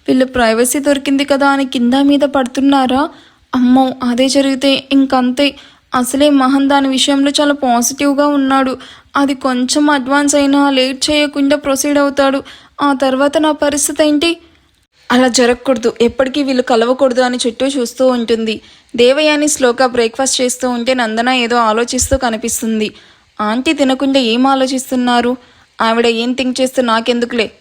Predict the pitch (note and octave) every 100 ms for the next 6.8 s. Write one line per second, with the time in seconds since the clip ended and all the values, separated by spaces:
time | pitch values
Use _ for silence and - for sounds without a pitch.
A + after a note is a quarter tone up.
0 | - A#3 A3+ A3 A3 C4 B3+ A3+ A#3+ A#3+
1 | A#3+ A3+ A3 G#3+ G#3+ G#3+ G#3+ A3+ C4+ C4+
2 | A3+ A#3+ A#3 A3+ A3 A3 A3 G#3+ B3+ C4
3 | A#3 A3 A#3 A#3 A3+ G#3+ - G#3+ A3 F#4
4 | - - _ - B3 G#3 G#3+ F4+ _ _
5 | _ - D#4+ D#4+ E4 - _ - D#4+ D#4+
6 | C#4+ D4 F4+ - D#4 B3 B3+